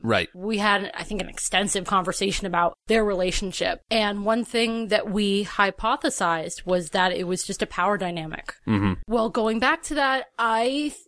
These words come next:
Speaker 2: think if it was just a power dynamic, he wouldn't react this way. 'Cause if it's just a power dynamic, the Golden Youth is replaceable.
Speaker 1: Hmm, that's a good point. If he's
Speaker 2: So
Speaker 1: only an object.
Speaker 2: Yes. So I think he's more, he means more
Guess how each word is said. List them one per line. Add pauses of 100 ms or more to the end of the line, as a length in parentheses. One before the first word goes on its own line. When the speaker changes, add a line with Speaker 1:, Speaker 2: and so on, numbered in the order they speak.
(160)
Speaker 2:
think
if
it
was
just
a
power
dynamic,
he
wouldn't
react
this
way. (100)
'Cause
if
it's
just
a
power
dynamic,
the
Golden
Youth
is
replaceable.
Speaker 1:
Hmm, (200)
that's
a
good
point.
If
he's
Speaker 2:
So
Speaker 1:
only
an
object.
Speaker 2:
Yes.
So
I
think
he's
more,
he
means
more